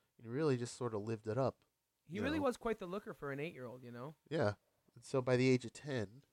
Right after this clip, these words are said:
Speaker 1: being a well-traveled, uh, well-traveled man,
Speaker 2: Yeah,
Speaker 1: you
Speaker 2: young
Speaker 1: know,
Speaker 2: man, really, you would
Speaker 1: very
Speaker 2: say.
Speaker 1: young,
Speaker 2: He was,
Speaker 1: many
Speaker 2: but,
Speaker 1: years
Speaker 2: like,
Speaker 1: ahead of
Speaker 2: but
Speaker 1: him.
Speaker 2: a man, though, a man.
Speaker 1: Yeah, a man. He, that's when he grew his famous mustache,
Speaker 2: Mm,
Speaker 1: um,
Speaker 2: yeah.
Speaker 1: and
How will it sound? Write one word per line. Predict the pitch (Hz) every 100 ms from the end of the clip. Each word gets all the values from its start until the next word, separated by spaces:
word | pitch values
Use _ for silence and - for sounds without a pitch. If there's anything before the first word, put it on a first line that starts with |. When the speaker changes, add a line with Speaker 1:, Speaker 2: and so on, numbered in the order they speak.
| _ _ _ _ _ -
Speaker 1:
being | 127 117
a |
well-traveled, | 110 120 110 - 107 101 101 107 - _ _ _ _ _ _ _ _ _ -
uh, | - 60 50 - _ _ -
well-traveled | 120 127 - 113 95 92
man, | 127 143 139 131 131 135 _ _ 131
Speaker 2:
Yeah, | 131 208 170 131 123
Speaker 1:
you | 104
Speaker 2:
young | 175 190
Speaker 1:
know, |
Speaker 2:
man, | 147 196 135 120
really, | 131 160 127
you | 127
would | 120
Speaker 1:
very | 123 170 117
Speaker 2:
say. |
Speaker 1:
young, | 90 90
Speaker 2:
He | 131
was, | - _ _ -
Speaker 1:
many | 127 151
Speaker 2:
but, |
Speaker 1:
years | 127 120
Speaker 2:
like, | 113
Speaker 1:
ahead | 107
of | 104
Speaker 2:
but | 101
Speaker 1:
him. | 170
Speaker 2:
a |
man, | 165 247 170 131 127
though, | 123 113
a | 120
man. | 135 156 127 90 71
Speaker 1:
Yeah, | 113 147 113 92
a | 117
man. | 123 120 98
He, | - 123
that's | 113 131 -
when | 127
he |
grew | 120
his | 120 -
famous | 117 113 -
mustache, | 107 - 92 90 87 - - _ _
Speaker 2:
Mm, | 123 120 113 107
Speaker 1:
um, | 98 87
Speaker 2:
yeah. | 117 117 - _ _ _ 107
Speaker 1:
and | 104